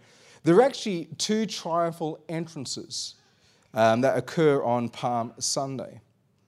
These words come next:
just a couple of days before the coronation service for Jesus as king.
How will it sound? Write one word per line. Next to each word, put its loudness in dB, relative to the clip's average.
just 0
a -4
couple -2
of -6
days 0
before -6
the -8
coronation -4
service -8
for -10
Jesus -4
as -4
king. -10